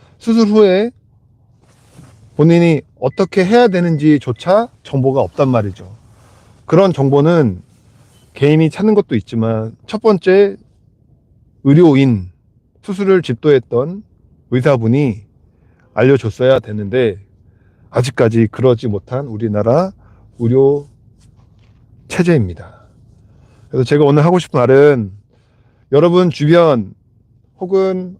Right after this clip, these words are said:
어떤 분들이 수술을 해야 되는 상황이 생긴다면 심지어 모든 수술 다, 무릎뿐만 아니라 어깨도 그렇습니다. 근골격계 관련된 수술을 하는 분이 계시다면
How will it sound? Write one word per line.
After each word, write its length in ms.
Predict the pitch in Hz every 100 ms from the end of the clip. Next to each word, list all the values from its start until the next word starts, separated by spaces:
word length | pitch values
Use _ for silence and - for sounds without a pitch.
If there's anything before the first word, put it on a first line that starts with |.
| _
어떤 320 | 127 - 170
분들이 460 | 143 139 147 156 156
수술을 800 | - 220 226 196 185 170 143 135 -
해야 160 | 226
되는 200 | 202 190
상황이 320 | 170 208 208 175
생긴다면 680 | 202 202 156 127 147 135
심지어 640 | - 240 220 226 226 233 226 _ _ _ _
모든 380 | 147 240 247 240
수술 280 | 185 131 107
다, 440 | 113 113 95 104 _ _
무릎뿐만 500 | 135 180 175 202 208
아니라 280 | 156 135 151
어깨도 480 | 107 113 202 160 113
그렇습니다. 580 | 113 98 - - _ _ _ _ _ _ _ _ _ _ _ _ _ - - - -
근골격계 800 | 175 214 202 156 165 190 - -
관련된 800 | - 147 170 135 127 156 196 196 _
수술을 560 | - 214 196 202 190 160
하는 400 | - 208 214 190
분이 420 | 156 160 139 101 - _ _
계시다면 800 | 139 160 131 135 170 131 101